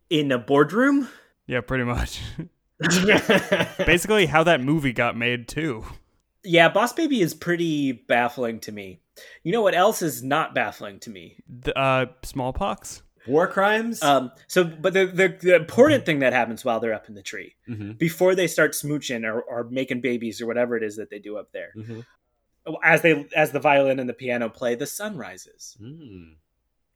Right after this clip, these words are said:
Speaker 1: The gentle sun rises over the horizon and hits Q in the head with inspiration.
Speaker 2: And he's like,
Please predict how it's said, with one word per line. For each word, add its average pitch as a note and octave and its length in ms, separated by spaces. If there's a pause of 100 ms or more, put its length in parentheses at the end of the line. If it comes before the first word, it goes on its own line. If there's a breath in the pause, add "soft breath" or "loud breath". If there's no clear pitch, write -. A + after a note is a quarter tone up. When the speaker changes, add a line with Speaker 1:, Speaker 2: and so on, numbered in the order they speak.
Speaker 1:
The C#3 80
gentle D3 420
sun A2+ 340
rises A#2+ 420
over A2 220
the A2 100
horizon A#2 600 (360 soft breath)
and A#2+ 140
hits - 280
Q E3+ 300
in C#3 120
the B2+ 100
head G2 280
with G#2 360 (380)
inspiration. A#2+ 800 (180)
Speaker 2:
And D3 120
he's D3+ 180
like, B2+ 220